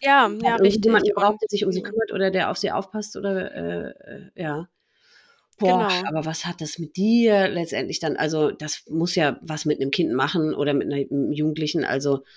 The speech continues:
Speaker 2: das muss ja bis heute wahnsinnige Auswirkungen auf dich haben, also,
Speaker 1: Ja,
Speaker 2: mhm.
Speaker 1: total. Also, das, aber ich habe halt irgendwie so meinen Weg gefunden und,
Speaker 2: Mhm.
Speaker 1: äh,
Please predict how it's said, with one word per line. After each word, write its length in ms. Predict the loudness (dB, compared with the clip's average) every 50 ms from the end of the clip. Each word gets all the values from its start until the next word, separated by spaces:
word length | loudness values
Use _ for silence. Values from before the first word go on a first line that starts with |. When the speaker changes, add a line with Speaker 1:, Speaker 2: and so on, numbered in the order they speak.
| -20 -20 -20 -20 -20 -16 -8
Speaker 2:
das 160 | -8 -6 -2 0
muss 160 | 0 0 0
ja 80 | 0 -2
bis 180 | -2 -2 -2
heute 320 | 2 2 2 2 0 -2 -2
wahnsinnige 500 | 0 0 0 0 0 -2 -2 0 0 -2
Auswirkungen 520 | -2 -4 -6 -10 -8 -4 -2 -2 -2 -2
auf 180 | -4 -8 -8 -8
dich 240 | -8 -8 -6 -4 -4
haben, 280 | -4 -2 -2 -2 -4 -4
also, 440 | -4 -6 -4 -2 -2 0 0 0
Speaker 1:
Ja, 80 | -2 -4 -8 _ -14 -6 -4
Speaker 2:
mhm. 320 | -2 0 4 4 6 6
Speaker 1:
total. 60 | 6
Also, 260 | 6 4 4 4 4 2
das, 260 | 4 4 2 4 2
aber 300 | 2 4 4 4 4 4
ich 140 | 2 2 0
habe 140 | 0 2 2
halt 160 | 2 2 4
irgendwie 280 | 2 2 2 2 0 0
so 120 | 0 2
meinen 220 | 2 2 0 2
Weg 140 | 2 0 0
gefunden 400 | 0 -6 -4 -2 -2 -2 0 0
und, 340 | 2 4 4 6 6 4 4
Speaker 2:
Mhm. 20 |
Speaker 1:
äh, 260 | 6 6 6 6 4